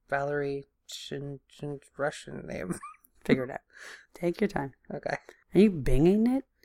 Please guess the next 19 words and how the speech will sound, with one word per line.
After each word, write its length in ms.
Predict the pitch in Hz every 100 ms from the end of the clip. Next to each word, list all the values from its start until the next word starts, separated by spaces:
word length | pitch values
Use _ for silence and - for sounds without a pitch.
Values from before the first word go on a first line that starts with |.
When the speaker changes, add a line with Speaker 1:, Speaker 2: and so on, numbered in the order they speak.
| _ -
Speaker 1:
No. 240 | 202 151 131 _
Speaker 2:
Forrest, 680 | - - 165 214 208 - - _ _
first 640 | - - 196 214 - - - -
woman 440 | 175 156 160 170 - - -
in 220 | 151 147
space. 800 | - - 147 131 - - - - _
Nobody 260 | 160 190 247
knows. 480 | 214 202 202 196 - _ -
Speaker 1:
Valentina 840 | 156 160 160 151 165 160 156 156 _ -
Tereshkova. 800 | 165 160 - 170 170 139 127 - - -
Speaker 2:
Oh, 140 | 277
Speaker 1:
Or 20 |
Speaker 2:
Valentina 720 | 277 302 349 381 - 339 415 427
Tereshkova. 960 | - 381 453 - - 453 523 202 160
Speaker 1:
Yeah, 380 | 240 277 175 156
first, 240 | 190 190
or 160 | - 190
Marie 340 | 185 185 208
Curie. 840 | 214 - 156 202 185 139 123 120